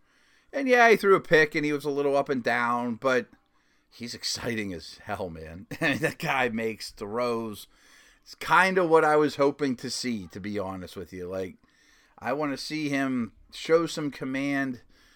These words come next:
against a quality defense, even though it's, you know, ain't what it used to be, and it's been on the field a lot and all those things.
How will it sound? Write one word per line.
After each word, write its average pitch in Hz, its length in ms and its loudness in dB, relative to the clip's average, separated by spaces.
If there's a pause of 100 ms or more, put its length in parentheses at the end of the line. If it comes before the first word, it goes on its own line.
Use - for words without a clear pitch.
(180)
against 233 340 -2
a - 40 -8
quality 196 400 2
defense, 156 520 -4
even 147 220 -6
though 139 140 0
it's, - 320 -8
you 120 100 -6
know, 95 120 -12 (280)
ain't 139 160 -8
what 127 120 -8
it - 80 -18
used 127 180 -12
to 110 80 -8
be, 117 180 -6
and 117 100 -6
it's - 80 -16
been 117 120 -8
on 120 80 -4
the - 40 -12
field 120 200 -4
a 110 40 -4
lot 110 220 -4
and 107 100 -10
all 107 80 -4
those 113 160 -6
things. 110 340 -8